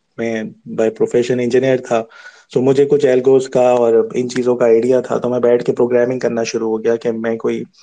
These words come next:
آ، سسٹمیٹک آٹومیٹڈ جو ہے نا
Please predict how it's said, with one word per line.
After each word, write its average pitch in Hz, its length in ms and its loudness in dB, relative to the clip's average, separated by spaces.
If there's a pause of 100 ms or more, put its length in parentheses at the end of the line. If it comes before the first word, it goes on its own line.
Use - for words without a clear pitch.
(160)
آ، 113 300 -4
سسٹمیٹک 120 840 -2 (260)
آٹومیٹڈ 127 600 0
جو 117 160 0
ہے 120 60 -2
نا 117 120 -4